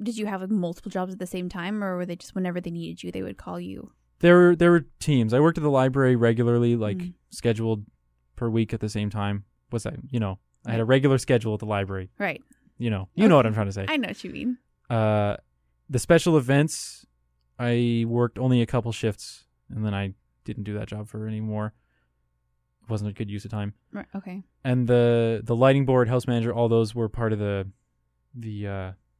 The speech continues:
Speaker 2: crew, like, just the tech crew. So
Speaker 1: That's
Speaker 2: everyone
Speaker 1: cool.
Speaker 2: kinda had,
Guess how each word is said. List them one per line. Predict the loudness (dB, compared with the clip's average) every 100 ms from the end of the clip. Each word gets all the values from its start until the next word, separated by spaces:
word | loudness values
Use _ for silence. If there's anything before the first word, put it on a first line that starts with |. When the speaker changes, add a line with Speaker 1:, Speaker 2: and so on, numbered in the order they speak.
| _ _ _ _ _ _ _ _ _ _ -10
Speaker 2:
crew, | 0 2 2 -2 _ _ _ _ _ _ _ -14
like, | -10 -8
just | -8 -6
the | -8
tech | -6 -6 -6 _ -10
crew. | -4 -2 -2 -4
So | -8
Speaker 1:
That's | -6
Speaker 2:
everyone | -4 -2 -2
Speaker 1:
cool. |
Speaker 2:
kinda | -4 -4
had, | -6